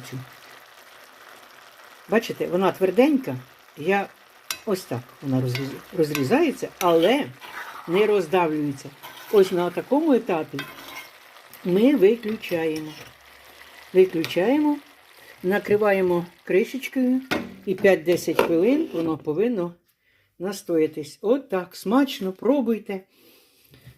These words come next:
Це дуже просто, дуже смачно, без затрати сил і грошей, і енергії.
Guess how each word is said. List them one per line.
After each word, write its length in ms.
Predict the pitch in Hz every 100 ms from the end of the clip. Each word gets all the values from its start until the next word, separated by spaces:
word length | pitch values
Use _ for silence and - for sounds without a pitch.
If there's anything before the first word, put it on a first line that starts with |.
| _
Це 140 | -
дуже 280 | 226 294 254
просто, 480 | 247 - 277 311 -
дуже 280 | 190 240 240
смачно, 480 | - 220 269 - 202
без 180 | 202
затрати 480 | 190 233 240 262 254
сил 400 | 208 - 262 262
і 140 | 214 190
грошей, 420 | 190 254 254 214
і 220 | 202 202
енергії. 720 | 190 190 254 240 220 220 214